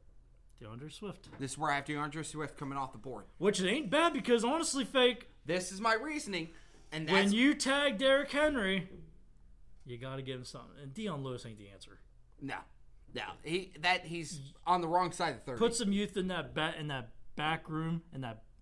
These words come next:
Speaker 1: running backs lock-, in that running backs locker room.
Speaker 2: Here's,
Speaker 1: Not
Speaker 2: here's
Speaker 1: a bad pick, Fake. I'm not looking at you weird in that because
Speaker 2: Yeah.
Speaker 1: I honestly have the Titans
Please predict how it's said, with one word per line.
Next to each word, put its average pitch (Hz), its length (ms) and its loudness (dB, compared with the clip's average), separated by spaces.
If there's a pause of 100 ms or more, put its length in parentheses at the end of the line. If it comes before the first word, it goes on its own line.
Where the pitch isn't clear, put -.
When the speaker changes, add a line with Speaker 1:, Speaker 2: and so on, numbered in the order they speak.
(200)
Speaker 1:
running 147 240 -2
backs 151 280 -2
lock-, 151 320 -2
in 131 120 -10
that 110 160 -10 (760)
running 147 240 -4
backs 139 240 -6
locker 147 280 -4
room. 151 200 -2 (840)
Speaker 2:
Here's, 226 360 -4
Speaker 1:
Not 170 140 4
Speaker 2:
here's 185 120 6
Speaker 1:
a 147 40 0
bad 175 220 6
pick, 151 180 -2
Fake. 131 200 -4
I'm 190 140 4
not 180 140 2
looking 160 220 0
at 147 80 -2
you 131 80 -4
weird 147 200 -2
in 127 40 -6
that 127 140 -8
because 143 200 -2
Speaker 2:
Yeah. 170 60 4
Speaker 1:
I 190 80 6
honestly 180 260 4
have 143 180 0
the 135 100 -4
Titans 135 540 -6